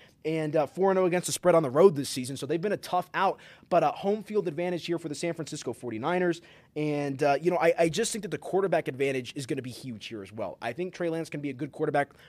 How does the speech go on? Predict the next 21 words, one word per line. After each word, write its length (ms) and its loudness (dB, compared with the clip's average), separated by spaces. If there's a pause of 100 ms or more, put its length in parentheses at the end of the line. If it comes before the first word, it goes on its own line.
for 180 0
San 180 -4
Francisco 400 -6
down 200 -2
the 60 -4
line, 280 2 (240)
but 140 0
Jimmy 240 0
G, 420 -4
you 140 -4
know, 100 -6 (400)
more 220 4
competency 720 -2
across 520 0
the 100 -6
board, 340 -2 (360)
uh, 160 2
for 280 -2
San 260 -2
Francisco. 600 -6
So 280 -6